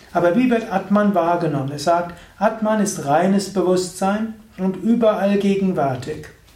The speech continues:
Also Atman, Bewusstsein ist überall. Und obwohl er das ist, wird er doch durch das Auge der Weisheit wahrgenommen. Jemand,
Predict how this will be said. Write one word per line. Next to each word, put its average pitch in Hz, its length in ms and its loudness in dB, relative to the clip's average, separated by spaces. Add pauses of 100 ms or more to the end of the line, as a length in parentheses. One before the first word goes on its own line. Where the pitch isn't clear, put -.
(120)
Also 156 260 -6
Atman, 190 580 -2
Bewusstsein 147 680 -2
ist 180 160 -6
überall. 156 480 -4 (580)
Und 196 100 2
obwohl 202 340 4
er 190 140 0
das 156 340 -2
ist, 202 300 -6 (280)
wird 180 140 2
er 175 120 4
doch 214 380 0
durch 156 180 0
das 147 220 -4
Auge 180 320 2
der 185 240 2
Weisheit 156 640 0
wahrgenommen. 131 840 -4 (1000)
Jemand, 208 800 2